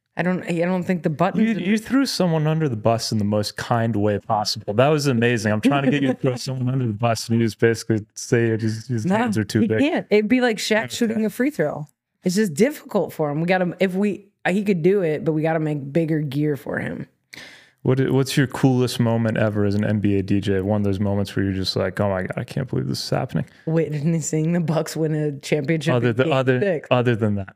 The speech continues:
Speaker 2: other than that.
Speaker 1: Oh.
Speaker 2: Maybe some, something that people would not expect hearing from you.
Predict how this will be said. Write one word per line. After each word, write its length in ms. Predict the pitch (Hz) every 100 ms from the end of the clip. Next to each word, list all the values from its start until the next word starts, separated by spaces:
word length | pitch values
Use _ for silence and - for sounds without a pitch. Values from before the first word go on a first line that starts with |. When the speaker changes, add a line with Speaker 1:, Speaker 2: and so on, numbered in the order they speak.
| -
Speaker 2:
other 220 | 117 104
than 180 | 95 92
that. 140 | 95 - _ _ _ _ _ _
Speaker 1:
Oh. 340 | 143 147 123 110 - _
Speaker 2:
Maybe 260 | 120 120 117
some, 300 | - 120 120
something 420 | - 123 - 110
that 200 | 104 104
people 280 | 113 104 101
would 140 | 101
not 380 | 104 98 98 - _ -
expect 460 | 104 - 107 95 -
hearing 200 | 98 95
from 180 | -
you. 120 | 107